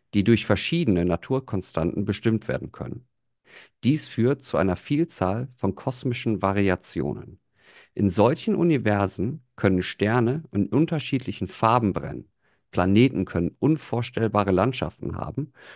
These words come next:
und Leben, und das sage ich ja immer wieder, könnte sich unter völlig anderen Bedingungen entwickeln. Materie und Energie, die uns fremd sind.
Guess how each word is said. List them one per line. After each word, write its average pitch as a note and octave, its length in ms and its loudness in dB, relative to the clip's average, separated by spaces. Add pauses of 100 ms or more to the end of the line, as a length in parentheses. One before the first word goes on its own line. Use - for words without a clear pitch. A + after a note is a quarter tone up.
(100)
und G2+ 180 2
Leben, A2+ 480 4
und - 240 -4
das D#2+ 180 -6
sage F2 280 -6
ich F#2 80 -6
ja F#2+ 80 0
immer B2 360 0
wieder, G2+ 360 -2 (380)
könnte B2 300 4
sich A2+ 200 -2
unter F#2+ 240 0
völlig D#3 500 -2
anderen A#2 520 -2
Bedingungen F#2+ 580 0
entwickeln. F2 540 -4 (580)
Materie D3 720 2
und A#2 100 2
Energie, G2 640 -2 (380)
die G2+ 80 2
uns G2 220 2
fremd E2+ 340 -2
sind. - 380 -12